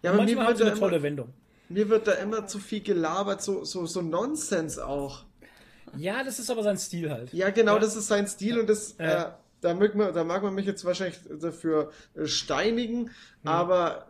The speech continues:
Speaker 1: das ist überhaupt nicht so meins. Ich hab immer noch so, so einen faden Beigeschmack von, ähm, Reservoir Dogs.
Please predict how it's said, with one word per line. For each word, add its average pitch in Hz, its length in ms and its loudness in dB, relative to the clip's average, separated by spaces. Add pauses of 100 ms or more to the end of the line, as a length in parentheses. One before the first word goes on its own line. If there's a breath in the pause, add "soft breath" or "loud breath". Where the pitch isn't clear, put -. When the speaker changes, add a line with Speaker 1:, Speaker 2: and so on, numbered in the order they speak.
(120)
Speaker 1:
das 170 200 -6
ist 180 180 -8
überhaupt 175 340 -2
nicht 180 120 -6
so 175 120 -6
meins. 151 500 -2
Ich 175 120 -2
hab 208 140 0
immer 226 200 0
noch 226 140 0
so, 214 220 0
so 202 120 -4
einen 196 80 -2
faden 190 400 -2
Beigeschmack 190 680 -2
von, 180 320 0 (400 loud breath)
ähm, 165 680 -2
Reservoir 196 580 2
Dogs. 196 500 0